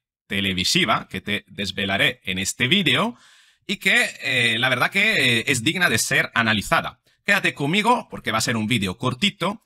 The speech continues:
en el que vamos a ver la broma que gastó a Feijóo, vamos a ver ese patrón de risa, lo vamos a analizar, lo vamos a comparar con otra situación hace aproximadamente unos nueve meses, en la que mostró nuevamente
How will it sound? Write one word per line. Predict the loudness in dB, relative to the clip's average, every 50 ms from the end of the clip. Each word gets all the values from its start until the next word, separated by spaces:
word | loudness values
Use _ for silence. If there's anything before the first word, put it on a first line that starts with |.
| _ -4
en | 0 0
el | 0 0 0
que | 0 0 0 2
vamos | 2 0 2 2 2 0 0
a | 0 0
ver | 2 2 0 0
la | 2 2 2 2
broma | 2 0 0 2 2 2 2 2
que | 2 0 0
gastó | 0 0 -2 -2 -2 0 0 0 0 -2 -4
a | -8 -8
Feijóo, | -6 -6 -6 -6 -6 -4 -4 -6 -6 -6 -8 _ _ _ _ _ _ _ _
vamos | -2 -2 0 2 2 2
a | 2
ver | 2 2 2
ese | 2 0 -2
patrón | -2 -2 -4 -2 -2 -2 -2 0 0 0
de | -2 -2
risa, | 0 0 0 0 2 2 2 2
lo | 2 0
vamos | 0 0 -2 -2
a | -2
analizar, | -4 -4 -6 -4 -4 -2 0
lo | 2 2
vamos | 2 2 2 2
a | 0 0
comparar | 0 -2 -2 -2 -2 -2 0 0 2 0 0 -2 -4 _ _ _ _ _ _ _
con | _ -4 -2 0 0 2 2
otra | 2 2 2 0 0 0
situación | 0 -2 -4 -4 -6 -6 -4 -2 -2 0 0
hace | -2 -2 -2 -4
aproximadamente | -4 -4 -4 -6 -4 -2 -2 0 0 0 0 -2 -2
unos | -2 0 2 2 2 2 2
nueve | 2 2 4 4 4 4 4 4
meses, | 4 4 2 2 2 0 -2 -2 -4 -6 -6 -10 _ _ _ -2
en | 0 2
la | 2 0
que | 2 0 0
mostró | 0 0 0 0 -2 -4 -4 -2 0 0 0
nuevamente | 0 -2 -2 0 2 2 2 2 0 0 -6 -8 _ _